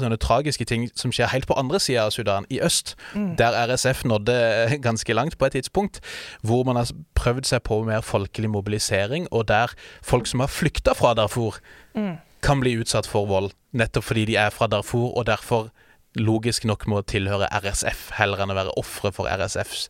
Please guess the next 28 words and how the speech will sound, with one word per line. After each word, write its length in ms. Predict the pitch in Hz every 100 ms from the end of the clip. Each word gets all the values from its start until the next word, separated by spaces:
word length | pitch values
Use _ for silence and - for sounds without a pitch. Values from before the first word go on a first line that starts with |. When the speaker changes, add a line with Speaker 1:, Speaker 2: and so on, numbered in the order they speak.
| - - -
Speaker 1:
misgjerninger 640 | 98 - 98 - 143 95
i 100 | 98
disse 220 | 87 -
områdene, 360 | 95 - - -
ikke 120 | -
sant? 240 | 110 - - - - - -
Så, 200 | 135 135
så 120 | 139
dette 260 | 135 120 135
her 220 | 127 127
er, 200 | 117 117
er 100 | -
fryktelig 440 | - 113 - 110 113
farlig, 380 | 110 98 117 151
og 120 | 117
det 80 | 123
inngår 400 | 127 127 147 123
jo 180 | 113 117 - - - - - - - -
i 200 | 156 190
en 160 | 135 135
kontekst 560 | 120 127 - 110 -
da, 180 | 101 104
der 380 | 104 107 104 113 - -
de 100 | 127 104
humanitære 480 | 120 117 - 107 110
konsekvensene 640 | 107 104 104 95 107 101
er 180 | 101 -
enorme. 520 | 120 107 95 104 180